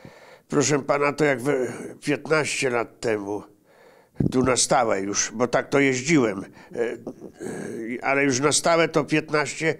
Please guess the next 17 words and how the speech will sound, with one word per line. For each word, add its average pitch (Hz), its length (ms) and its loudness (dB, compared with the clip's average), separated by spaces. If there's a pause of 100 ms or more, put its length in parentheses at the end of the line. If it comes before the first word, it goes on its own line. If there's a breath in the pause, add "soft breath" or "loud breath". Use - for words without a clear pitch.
(280 loud breath)
to - 80 2
jak 139 140 2
weszedłem 151 500 0
do 135 120 2
Kauflandu, 147 560 2
to 131 160 -2
sobie 143 200 -2
myślę: 139 220 -2
„Tu 151 160 0
będę 131 220 0
miał 123 200 2
spokój, 135 600 0 (320 loud breath)
nikt 135 240 0
mnie 139 120 4
tu 139 160 0
nie 131 180 2
będzie 127 440 0